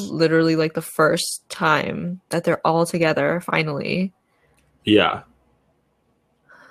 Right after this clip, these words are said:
Speaker 2: I think it's also really cute to kind of see, um, Kenya, Cynthia, and Candy kind of schooling <laughs> LaToya. It's kind of cute because it's, like,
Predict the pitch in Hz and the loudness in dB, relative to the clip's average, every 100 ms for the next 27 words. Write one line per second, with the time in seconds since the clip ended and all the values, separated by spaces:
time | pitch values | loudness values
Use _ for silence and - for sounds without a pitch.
0 | - - _ _ 127 147 233 233 - 123 | -20 -20 _ _ 4 6 6 6 6 4
1 | 120 156 117 113 117 - - 117 - - | 8 8 8 4 0 -4 -6 -6 -8 -10
2 | 113 104 - 113 104 104 98 95 95 95 | -10 -10 -10 -6 -4 -2 -4 -6 -10 -12
3 | - _ _ _ - 123 113 117 117 117 | -18 _ _ _ -8 -6 -2 -2 -2 -4
4 | - 110 104 117 107 98 101 98 101 - | -4 -4 -2 2 4 4 4 2 -2 -2
5 | 110 104 104 - 104 90 - 107 98 101 | 0 2 0 0 -2 -2 -4 2 4 4
6 | 113 101 117 - 107 101 113 123 - - | 2 2 0 2 2 4 2 0 -6 -16
7 | - - - 135 135 147 185 202 - 156 | -16 -6 0 2 2 2 4 4 4 6
8 | 147 147 147 143 135 135 | 6 6 4 4 4 2